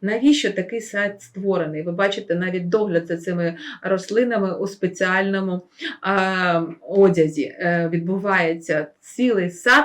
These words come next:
отруйних рослин. Чому важливо було зібрати? Що це за проєкт? Де він знаходиться? Познайомилися з цією цікавою інформацією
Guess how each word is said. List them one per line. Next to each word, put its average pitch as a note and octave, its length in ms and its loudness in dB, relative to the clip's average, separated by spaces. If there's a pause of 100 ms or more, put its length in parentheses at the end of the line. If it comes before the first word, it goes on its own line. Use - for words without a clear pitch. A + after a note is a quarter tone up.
отруйних G#3+ 580 0
рослин. G#3 480 -4
Чому G#3+ 300 0
важливо G#3+ 440 0
було G3 240 2
зібрати? F#3+ 520 -2 (160)
Що B3+ 160 4
це A#3+ 160 -2
за A3 120 0
проєкт? A3 400 0
Де G3+ 200 2
він A3+ 160 -2
знаходиться? G3+ 840 -2 (160)
Познайомилися G3+ 720 0
з G3+ 100 -10
цією G#3+ 300 -2
цікавою G3+ 520 -2
інформацією A3+ 640 -2